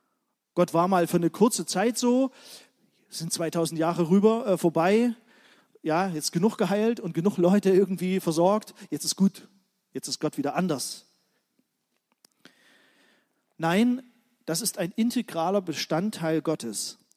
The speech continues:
Heilung, Freiheit und Gnade. Und jetzt sieht Jesus diese vielen Menschen. Und wir können uns das leicht vorstellen, wie Menschen, wenn schon einer heilen kann, wie alle kommen. Und wie Devise oder was auch immer, der, der Dorfplatz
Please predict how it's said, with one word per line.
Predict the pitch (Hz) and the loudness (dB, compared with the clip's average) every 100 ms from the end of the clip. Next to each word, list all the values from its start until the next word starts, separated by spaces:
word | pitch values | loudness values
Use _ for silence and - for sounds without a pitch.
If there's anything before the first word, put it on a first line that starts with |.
| _ - | _ -2
Heilung, | 180 214 262 302 311 _ _ _ _ _ _ _ | 2 2 2 -2 -10 _ _ _ _ _ _ _
Freiheit | - 127 156 214 214 247 269 - _ _ _ _ _ _ | -14 -4 0 0 0 -2 -6 -12 _ _ _ _ _ _
und | 175 202 | -8 -8
Gnade. | - 226 156 - - _ _ _ _ _ _ _ _ _ _ _ _ _ _ - - - - | -8 -8 -8 -12 -20 _ _ _ _ _ _ _ _ _ _ _ _ _ _ -20 -20 -18 -2
Und | 180 | 2
jetzt | 202 - | 2 4
sieht | 262 311 | 2 2
Jesus | 202 254 254 247 | 2 4 4 2
diese | 226 180 | 2 -2
vielen | - 262 277 240 | 2 4 4 4
Menschen. | 214 247 233 139 - _ _ _ _ _ _ _ | 2 0 -2 -6 -14 _ _ _ _ _ _ _
Und | - | -6
wir | 165 | -4
können | - 240 | 4 4
uns | 247 | 4
das | 202 196 | 0 2
leicht | 185 240 - | 2 2 2
vorstellen, | 226 247 - 208 175 | 4 4 2 -2 0
wie | 175 | 0
Menschen, | 175 226 240 175 156 | 0 0 -2 -4 -2
wenn | 196 240 180 | 0 0 -2
schon | 147 165 | -4 -6
einer | 160 160 143 | -6 -6 -4
heilen | 180 214 214 | -2 -2 -4
kann, | 190 196 214 240 _ - - _ | -4 -4 -4 -8 _ -20 -20 _
wie | 175 214 | -4 -2
alle | 180 175 | 2 0
kommen. | - 160 110 - _ _ - | 2 -2 -2 -14 _ _ -16
Und | 139 | -8
wie | 170 175 - _ _ _ - | -6 -6 -10 _ _ _ -6
Devise | 160 196 214 160 | -4 -2 -2 0
oder | 147 | -2
was | 160 170 | -2 -4
auch | 185 | -2
immer, | 226 151 | -2 0
der, | 139 | -2
der | 147 | -4
Dorfplatz | 135 175 240 - 156 160 - | 0 2 2 -2 -2 -2 -4